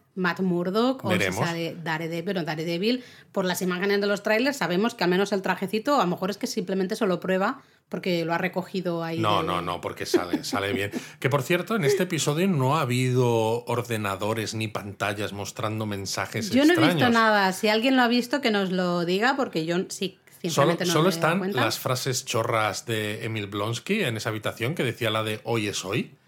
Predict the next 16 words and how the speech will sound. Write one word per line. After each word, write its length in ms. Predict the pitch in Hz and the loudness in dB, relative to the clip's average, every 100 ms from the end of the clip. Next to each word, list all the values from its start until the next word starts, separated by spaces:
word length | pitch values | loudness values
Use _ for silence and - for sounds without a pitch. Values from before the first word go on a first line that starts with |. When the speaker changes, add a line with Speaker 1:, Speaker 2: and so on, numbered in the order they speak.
| _ - | _ -10
Speaker 2:
Dices, 140 | - | -2
Speaker 1:
"Hoy 180 | 190 185 | 0 0
es 120 | 185 | 0
hoy" 100 | 185 | 0
me 80 | 190 | 2
ha 40 | 180 | 2
Speaker 2:
"Ok". 60 | |
Speaker 1:
gustado 320 | 170 - 165 156 | 0 -2 -4 -4
mucho. 240 | 165 120 | -6 -2
Speaker 2:
La 100 | 113 | 0
de 160 | 113 113 | 0 0
"Convierte 520 | 127 117 117 117 113 | 0 2 0 0 -2
tu 120 | 110 | -4
objetivo 440 | 98 107 95 104 | -4 -4 -4 -4
en 100 | 101 98 | -2 0
realidad". 580 | 98 92 95 147 - | 0 0 0 0 -4